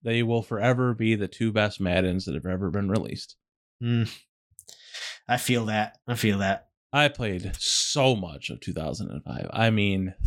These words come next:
Speaker 1: thousands of hours. I
Speaker 2: Mm-hmm.
Speaker 1: remember we went to my aunt's house in Delaware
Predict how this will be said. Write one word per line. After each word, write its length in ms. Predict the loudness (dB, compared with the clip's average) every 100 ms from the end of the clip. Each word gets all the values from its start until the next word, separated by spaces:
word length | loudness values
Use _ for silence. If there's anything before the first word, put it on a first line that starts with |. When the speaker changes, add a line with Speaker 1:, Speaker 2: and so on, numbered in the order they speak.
| -2 0
Speaker 1:
thousands 540 | 2 4 2 -2 -6
of 80 | -6
hours. 400 | -8 -10 -14 _ -4
I 60 |
Speaker 2:
Mm-hmm. 80 | 0
Speaker 1:
remember 500 | 4 4 4 2 2
we 140 | 2 2
went 320 | 2 0 -2 -2
to 580 | 0 2 4 4 2 0
my 200 | 0 0
aunt's 360 | 2 2 2 0
house 360 | 0 2 2 -2
in 140 | -2
Delaware 720 | 0 2 2 2 2 2 -2